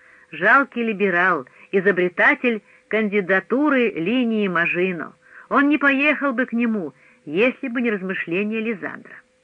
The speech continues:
Отказ от участия в выборах имел бы нежелательный оттенок. Дорогой Агналдо, несмотря на то, что его избрание обеспечено, не должен создавать проблем, которые бы уменьшили число поданных за него голосов.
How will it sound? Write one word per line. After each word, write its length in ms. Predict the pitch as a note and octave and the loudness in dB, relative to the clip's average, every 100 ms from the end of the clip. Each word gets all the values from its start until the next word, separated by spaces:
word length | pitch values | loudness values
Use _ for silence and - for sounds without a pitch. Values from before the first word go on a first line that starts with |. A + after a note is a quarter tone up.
| _ | _
Отказ 440 | A#3 - - D#3 D#3+ | -8 -6 -4 -4 -4
от 140 | F#3 G#3 | -8 -10
участия 580 | - G3+ D#3 - - | -6 -4 -4 -6 -8
в 40 | C#3 | -4
выборах 380 | D#3+ D#3 A3+ - - - - | -4 -2 -4 -6 -14 -16 -6
имел 360 | F#3 E3 A3+ | -4 0 0
бы 220 | B3 D4+ D4+ - - - | 0 -2 -4 -12 -14 -2
нежелательный 840 | G#3+ F3+ F3+ D#3 G#3 - A#3+ A#3 | -2 0 0 0 0 -2 -2 -2
оттенок. 640 | - - _ E3 D#3+ D3+ - - _ _ _ _ | -6 -14 _ -6 -6 -8 -14 -20 _ _ _ _
Дорогой 480 | F3 F3+ G#3 C#4 D4+ | -6 0 2 4 2
Агналдо, 460 | B3 A3+ D4 A#3 D#3 | 2 4 4 4 2
несмотря 460 | F3 - G#3+ C#4 | -4 -2 -2 0
на 140 | B3 A#3+ | 0 0
то, 200 | - C4+ | -2 -4
что 180 | - A#3 | -2 0
его 240 | A#3 B3+ | 0 0
избрание 520 | G#3 E3+ B3 A#3 G3 | -2 -2 0 0 0
обеспечено, 800 | E3+ D#3+ D#3+ - F3 G3 B3 C#4 C#4+ - - | -2 -4 -6 -2 -2 -2 -2 -4 -6 -12 -8
не 100 | F#3 | -2
должен 380 | F#3+ C#4 D4 C#4 | 2 4 4 2
создавать 480 | C4 G#3 G#3+ C4 - | 2 2 2 2 0
проблем, 640 | A3+ G3 E3 A#3 D4 D#3+ - - | -2 0 0 0 0 -2 -10 -8
которые 360 | - E3+ G3+ G3+ | -4 0 2 2
бы 240 | F#3+ G3 - | 2 0 0
уменьшили 600 | A#3 C4+ A#3 E3+ F3 E3 | 0 2 0 -2 -4 -4
число 380 | A3+ G#3+ F#3 | -4 -4 -4
поданных 460 | D#3+ G#3 E3 D#3+ D#3 | 0 0 -2 -4 -4
за 80 | F#3+ | -2
него 280 | G#3+ F#3 C#3+ | -2 -2 -4
голосов. 520 | E3+ B3 - - | -4 -4 -6 -10